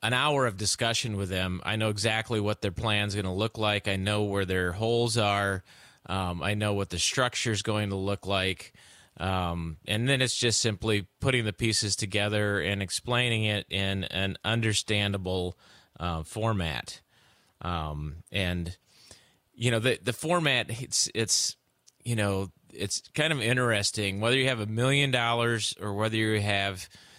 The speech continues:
ten million dollars or more, the structure still,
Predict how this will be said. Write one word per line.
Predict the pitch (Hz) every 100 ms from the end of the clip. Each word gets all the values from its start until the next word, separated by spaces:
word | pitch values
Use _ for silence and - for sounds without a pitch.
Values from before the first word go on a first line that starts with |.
| - _
ten | - 143 131
million | 120 120 113
dollars | 107 107 110 104
or | 101 95
more, | 101 110 107 104 98 92
the | 92 98
structure | - - 160 165 - 123 101
still, | - - 131 120 101 90